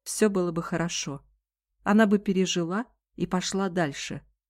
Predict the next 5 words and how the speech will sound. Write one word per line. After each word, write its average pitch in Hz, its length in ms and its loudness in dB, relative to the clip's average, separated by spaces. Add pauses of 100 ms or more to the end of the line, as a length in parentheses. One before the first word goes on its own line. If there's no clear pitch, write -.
(420)
Вместо 175 440 0
этого 185 360 0
вина 165 360 -4
съедала 160 640 -4
ее. 143 480 -12